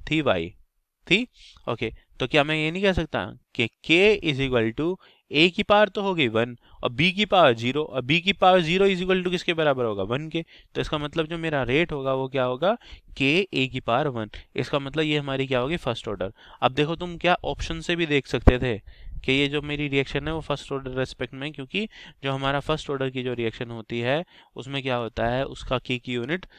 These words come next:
सेकंड इनवर्स होती है। तो अब देखो जैसे मैं क्या करूँगा यहाँ पे, अब मुझे क्या करना है, मुझे बताना है यहाँ पे एक के की वैल्यू क्या होगी रेट कांस्टेंट की। तो मैं कोई भी एक इक्वेशन पकड़ लेता हूँ। सपोज मैंने क्या किया, इस वाली इक्वेशन को पकड़ लिया। तो इस वाली इक्वेशन को अगर मैं पकड़ता हूँ तो this is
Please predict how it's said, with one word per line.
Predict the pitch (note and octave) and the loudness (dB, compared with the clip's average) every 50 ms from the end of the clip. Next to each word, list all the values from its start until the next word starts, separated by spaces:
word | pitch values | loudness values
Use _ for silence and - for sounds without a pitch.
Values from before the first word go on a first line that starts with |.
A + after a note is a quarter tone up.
| - _ - | -20 _ -6
सेकंड | - C3 B2+ - C3+ C3+ B2+ | -4 -2 0 0 0 -2 -2
इनवर्स | A#2+ A2+ A2+ A2 A#2+ A#2+ - | -2 -4 -2 -2 -4 -4 -4
होती | A#2+ G#2 - - G2 | -6 -8 -6 -4 -4
है। | F#2 F2+ F2+ - - - - - - _ - | -2 -2 -4 -6 -8 -12 -14 -16 -18 _ -2
तो | A#2+ | 0
अब | A#2 B2+ | 0 0
देखो | B2+ C3+ C3+ D3+ C#3 | 0 -2 -2 -2 -4
जैसे | C#3+ C#3 D3+ C#3+ | -4 -4 -4 -6
मैं | D3 D3 | -6 -4
क्या | - D3 C3+ C3+ | 0 0 2 2
करूँगा | C3+ C#3 C#3 C3+ C3+ C3+ C3+ C3+ | 2 0 -4 -4 -6 -6 -4 -4
यहाँ | C3+ C3 B2+ | -2 -4 -4
पे, | B2 C#3+ D3+ D#3+ - _ - - - - _ - | -2 -2 -2 -4 -4 _ -16 -20 -20 -12 _ -2
अब | C3+ C#3 | -2 0
मुझे | D3 D3 C#3+ D#3+ E3+ E3 | 0 -2 -2 0 2 4
क्या | E3+ E3 D#3+ | 4 4 4
करना | D#3 D#3+ D#3 D#3+ D#3+ | 2 0 -2 0 0
है, | E3+ E3+ E3 - - - - | 0 -2 -2 -6 -12 -16 -12
मुझे | C3+ C#3 D3 D#3 E3 E3 | -10 -6 -2 0 0 2
बताना | D#3 C#3+ - C3+ C3+ C3+ C3+ C#3 D3 | 0 0 0 0 0 0 0 -2 -2
है | C#3+ C#3 D3 E3 F3+ | 0 0 0 0 0
यहाँ | F3 D3+ C#3 C3 B2 | 0 0 0 -2 -2
पे | - D3 E3 F3+ F3+ | -2 0 2 2 2
एक | G3 - | 2 0
के | - - D3 C#3 | 0 0 0 0
की | B2+ - D3+ | 0 0 0
वैल्यू | C#3+ C3+ C3 D3+ F3 F#3 | 0 0 0 0 -2 -2
क्या | - D#3 C3 | 0 0 0
होगी | B2 A#2+ A#2 A2 A2 A2 | 0 -2 -2 -4 -4 -2
रेट | A#2+ B2 A#2+ - | -2 -2 -2 -4
कांस्टेंट | - A#2+ A2+ A2 - - A2+ G#2 G#2 - | -6 -8 -8 -8 -8 -8 -8 -8 -8 -8
की। | - G2+ G2+ - - - - - - - | -10 -12 -12 -12 -16 -20 -20 -20 -10 -8
तो | E3+ | -6
मैं | F#3+ G#3 - | -6 -4 0
कोई | - G#3 G#3+ G#3 | 0 0 0 2
भी | F#3+ G#3+ | 0 0
एक | A3 G3+ - A3 | -2 -2 -4 -8
इक्वेशन | - - A3 G3 G3 G#3 G#3 G3+ | -8 -6 -4 -4 -2 -4 -2 -2
पकड़ | G#3 G3 G3 F#3+ F#3 | 0 0 2 2 2
लेता | F3+ F3 E3 D#3+ D#3+ | 2 0 0 -2 -4
हूँ। | D#3 D#3+ - _ - - - - | -6 -8 -10 _ -20 -20 -20 -14
सपोज | - - D#3 D#3 F3+ F#3 F3 | -6 -4 -4 -2 -2 -2 -2
मैंने | F3 F3 F3 F3+ F3+ | -4 -4 -4 -4 -2
क्या | - F3+ F3 E3 | 0 0 0 2
किया, | D3 D3 A#2 F#2+ | 2 2 2 2
इस | - C3 B2 - | 2 -2 -2 -2
वाली | D3 C#3+ C#3+ C#3+ | 0 0 0 0
इक्वेशन | C3+ - C3+ C3 - B2+ A#2 A2+ | -2 -4 -6 -10 -10 -10 -12 -10
को | A2+ A2+ | -8 -6
पकड़ | - A#2+ B2 C#3+ C#3+ C#3+ | -4 -2 -2 -2 0 0
लिया। | C#3 C3+ C3 C3+ - - - - _ - | 0 0 0 -2 -4 -12 -20 -20 _ -12
तो | - C3+ | -8 -4
इस | C#3 | 0
वाली | D3+ D#3+ E3 E3 | 2 2 2 0
इक्वेशन | E3 F3 E3 - F3+ F3 E3+ | 0 -2 -6 -6 -8 -8 -6
को | F3 | -4
अगर | F3 E3+ F3 | -4 -4 -4
मैं | F3 E3+ E3+ E3 | -4 -6 -6 -6
पकड़ता | E3 E3 E3 D#3 D3+ - C#3 | -4 -2 -2 -2 -2 -4 -6
हूँ | B2 A#2+ A#2 | -6 -6 -8
तो | A#2 | -8
this | A#2+ B2 B2 D3+ | -8 -4 0 2
is | F#3 A3 G#3 - | 2 2 0 -2